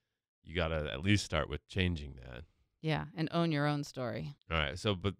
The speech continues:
Speaker 2: Tell your
Speaker 1: basically,
Speaker 2: own story.
Speaker 1: you said there's nine point, how much percent?
Speaker 2: Nine point six percent, so almost one in ten. This, it's just crazy to think of the, the, the sort of squandered human capital involved in this, in this statistic.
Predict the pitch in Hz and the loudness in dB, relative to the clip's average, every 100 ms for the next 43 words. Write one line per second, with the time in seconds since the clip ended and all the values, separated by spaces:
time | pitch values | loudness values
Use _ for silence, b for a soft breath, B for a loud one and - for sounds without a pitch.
0 | - 107 107 104 95 - - 76 - - | 4 6 8 6 4 2 -6 -16 -14 -4
1 | 120 135 110 90 82 87 85 82 107 110 | -2 2 4 4 2 0 -2 2 4 2
2 | - 92 - 82 92 117 - 117 - 127 | -2 -6 -4 -6 -4 -6 -6 -12 -2 -2
3 | 127 226 302 320 254 294 - 233 277 180 | 4 6 6 2 0 -2 0 0 2 2
4 | 190 180 214 214 185 190 220 214 180 - | 4 4 4 2 4 4 6 4 0 -2
5 | 254 196 143 170 - 294 - 233 - 311 | 2 2 2 0 -2 -6 -2 -4 -2 -6
6 | - _ - 240 233 202 175 180 175 151 | -6 _ -4 0 2 2 0 2 0 -2
7 | 139 135 - 160 151 143 - 151 143 127 | -6 -8 -2 0 0 -4 -10 -8 -8 -8
8 | - - 160 143 - 170 170 151 165 156 | -12 -8 -4 -4 2 4 6 4 2 2
9 | 139 180 165 151 135 135 - 156 165 165 | 0 0 0 0 0 -2 -4 0 4 4
10 | 156 143 143 - _ - 160 147 143 - | 2 -4 -6 -12 _ -8 -6 -4 -6 -12
11 | - - 208 - 147 156 | -16 -2 0 0 -6 -8